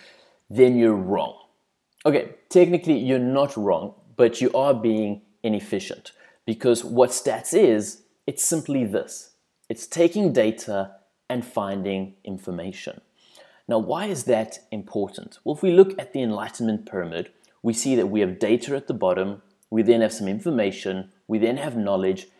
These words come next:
and then we have wisdom. In order to get from data to information, we need to process it through statistics.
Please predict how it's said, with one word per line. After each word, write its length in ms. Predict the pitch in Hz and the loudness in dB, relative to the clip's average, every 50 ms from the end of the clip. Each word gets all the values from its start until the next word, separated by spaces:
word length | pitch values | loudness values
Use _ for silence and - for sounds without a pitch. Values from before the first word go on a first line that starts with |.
| _ - | _ -12
and 140 | 104 98 | -8 -6
then 140 | 101 101 101 | -6 -4 -4
we 80 | 107 98 | -4 -6
have 260 | 92 - 95 90 85 | -6 -8 -10 -8 -8
wisdom. 540 | 92 95 101 120 117 110 - - - - - _ _ _ _ _ _ _ _ _ | -6 2 4 4 4 4 0 -8 -10 -12 -14 _ _ _ _ _ _ _ _ _
In 120 | 120 120 - - | -6 -6 -6 -4
order 220 | 143 156 165 156 | 0 0 0 0
to 120 | - - | 0 -2
get 160 | 131 127 127 123 | 0 0 0 0
from 240 | - 123 113 107 | 0 -2 -2 0
data 560 | 95 120 117 123 127 123 - 147 135 135 135 - _ | 0 2 2 2 0 0 -2 -4 -4 -4 -4 -8 _
to 120 | - - | -8 -6
information, 760 | 110 110 - - 107 123 143 170 170 - - 113 104 104 104 - _ | -6 -6 -6 -6 -4 -2 0 0 -2 -2 -4 -4 -6 -6 -10 -14 _
we 120 | _ 120 113 | _ -2 -2
need 140 | 110 107 107 | -2 -2 -4
to 140 | 107 - | -6 -8
process 500 | - 143 143 156 151 - - 87 - - | -4 -2 0 0 0 -2 -6 -8 -8 -6
it 180 | - 98 - - _ _ _ | -8 -8 -8 -10 _ _ _
through 140 | - 104 95 | -10 -10 -10
statistics. 800 | 95 - 107 95 - 135 123 - - - - _ - - - | -6 -8 -8 -4 -4 -4 -4 -4 -6 -12 -14 _ -20 -20 -20